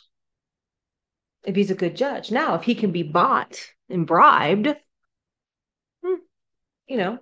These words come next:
but that doesn't make him a good judge. That makes him a corrupt judge. Well, see, the same thing's gonna happen to you, friend. When we stand before God, when we die, when we take that last breath, and we're all gonna take it.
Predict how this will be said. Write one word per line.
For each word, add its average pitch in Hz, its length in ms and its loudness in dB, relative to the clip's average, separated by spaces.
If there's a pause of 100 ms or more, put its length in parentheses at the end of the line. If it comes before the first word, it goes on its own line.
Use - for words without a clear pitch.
(220)
but 185 120 -6
that 185 140 2
doesn't 175 220 -2
make 165 140 -4
him 165 140 -8
a 156 40 -12
good 156 200 -8
judge. - 300 -6
That 151 120 -10
makes 151 200 -12
him 160 100 -8
a 156 40 -14
corrupt 202 440 -12
judge. - 480 -16 (960)
Well, 247 100 -2
see, 302 100 0
the 262 80 0
same 440 260 4
thing's 403 180 6
gonna 240 160 4
happen 220 400 2
to 202 140 -6
you, 202 640 -4
friend. 214 540 -4 (1000)
When 208 160 4
we 320 160 4
stand 254 480 2
before 214 800 2 (600)
God, 226 640 0 (180)
when 208 160 0
we 320 220 -2
die, 233 360 2
when 220 120 0
we 302 60 -4
take 330 260 -14
that 262 220 -6
last 226 580 -8
breath, 214 520 0 (240)
and 202 120 -4
we're 185 140 0
all 254 180 6
gonna 330 180 0
take 302 300 -2
it. - 200 -4